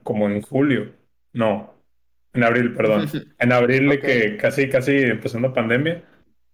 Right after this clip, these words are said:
Speaker 1: Y nos pusimos a, a pensar cómo, cómo iba a estar lo de, el concepto, de por qué lo queríamos hacer, para qué y todo eso, ¿no? Que yo creo, mm, yo creo que es, mm, lo más importante en,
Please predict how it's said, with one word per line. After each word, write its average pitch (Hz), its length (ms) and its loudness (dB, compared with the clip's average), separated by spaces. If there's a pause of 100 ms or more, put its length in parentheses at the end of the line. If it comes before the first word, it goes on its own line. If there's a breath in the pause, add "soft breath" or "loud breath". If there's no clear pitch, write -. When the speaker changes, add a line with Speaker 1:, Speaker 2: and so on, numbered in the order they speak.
(160)
Speaker 1:
Y 113 600 2
nos 113 180 -2
pusimos 120 540 0
a, 120 440 4
a - 200 -4
pensar 113 460 0
cómo, 117 640 2
cómo 113 180 -2
iba 117 100 4
a 117 40 4
estar 113 240 0
lo 117 180 4
de, 107 520 0 (120)
el 113 160 0
concepto, 123 640 0
de 110 140 4
por 107 200 -2
qué 131 120 -2
lo 110 120 -2
queríamos 107 320 0
hacer, 123 420 2
para 104 260 -4
qué 123 180 2
y 123 100 -2
todo 120 240 4
eso, 131 200 -2
¿no? 123 180 -2
Que 120 140 0
yo 120 120 4
creo, 143 460 2 (800)
mm, 127 360 4
yo 123 120 2
creo 139 180 0
que 143 100 2
es, - 440 -4
mm, 123 460 2
lo 110 80 2
más 110 240 2
importante 123 640 0
en, 107 380 0